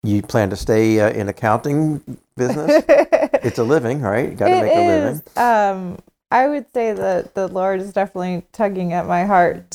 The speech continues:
Speaker 2: to, um, perhaps serve him in a more bold way. So
Speaker 1: Oh.
Speaker 2: more to, to be continued. <laughs>
Speaker 1: Okay, well, I think you have a lot to offer in, in, in that sense. I think the Lord's gonna use you in ministry in
Speaker 2: <laughs>
Speaker 1: some way,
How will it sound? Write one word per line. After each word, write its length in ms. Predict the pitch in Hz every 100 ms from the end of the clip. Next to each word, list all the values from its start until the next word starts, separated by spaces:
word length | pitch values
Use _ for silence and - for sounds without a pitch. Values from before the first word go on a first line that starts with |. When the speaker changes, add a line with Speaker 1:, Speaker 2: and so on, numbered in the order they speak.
| -
Speaker 2:
to, 240 | 202 175 -
um, 460 | 202 170 - 180 - _ _ _ _ _
perhaps 640 | 214 208 190 - - - _ _ _
serve 340 | - - 214 202
him 180 | 196 185
in 80 | 165
a 80 |
more 240 | 170 170 165
bold 340 | 160 156 165
way. 320 | 175 85 95 180 _ -
So 140 | 104
Speaker 1:
Oh. 40 | -
Speaker 2:
more 260 | 185 190
to, 320 | 190 196 180 185 _
to 100 | -
be 140 | 208 220
continued. 680 | 214 - 202 175 165 190 -
<laughs> 40 |
Speaker 1:
Okay, 380 | 233 277 269 -
well, 140 | -
I 40 | -
think 220 | - 95
you 60 | 107
have 100 | 101
a 60 |
lot 180 | 98 107
to 60 | 98
offer 440 | 127 127 95 85
in, 420 | 85 - 82 85
in, 380 | - 85 80 82 - -
in 120 | 82
that 180 | 82 -
sense. 400 | 82 73 - _ -
I 60 | 147
think 220 | - - _ _ _ _ _
the 60 | -
Lord's 160 | 104 92
gonna 160 | 95
use 220 | 87 98 92
you 80 |
in 80 | 90
ministry 440 | 98 95 90 85 80 _ _ - 190
in 340 | 247 240 247
Speaker 2:
<laughs> 120 | 233 -
Speaker 1:
some 160 | -
way, 240 | 85 82